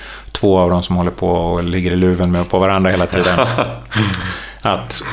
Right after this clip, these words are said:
Speaker 1: försöka att inte vara kort i tonen och, och, eh, en hård pappa.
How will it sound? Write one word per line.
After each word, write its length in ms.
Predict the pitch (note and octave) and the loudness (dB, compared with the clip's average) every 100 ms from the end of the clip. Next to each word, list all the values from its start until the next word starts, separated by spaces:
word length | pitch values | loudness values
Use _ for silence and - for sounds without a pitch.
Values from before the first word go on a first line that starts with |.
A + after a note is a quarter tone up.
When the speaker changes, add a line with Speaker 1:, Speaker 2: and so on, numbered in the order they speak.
| F#2+ - - - | -8 -10 -16 -6
Speaker 1:
försöka 600 | - A2 A2+ F#2+ - F#2+ | -2 2 2 2 0 -2
att 680 | F#2 - F#2 - - - - - D4+ E2+ | -2 0 -2 -2 -6 -8 -8 -12 -12 -8
inte 540 | - G2 F#2 F2 F#2 | -2 2 2 0 -2
vara 380 | F2 F2 E2+ E2+ - - - - - | 0 2 2 0 -6 -20 -20 -20 -4
kort 260 | F#2 F#2 | -2 -2
i 40 | F#2 | -2
tonen 520 | G#2 F2 F2 E2 D#2+ | 0 0 0 -2 -2
och, 500 | E2 E2 E2 E2+ E2+ | -2 -2 -2 -2 -2
och, 180 | E2+ E2 | -4 -4
eh, 380 | - - - - D3 F#3+ F#3+ - - | -6 -8 -8 -10 -12 -12 -14 -14 -12
en 140 | - - | -10 -8
hård 420 | - F#2+ F2+ - | -2 2 2 0
pappa. 460 | F2 E2 - F2 | -4 -2 -4 -4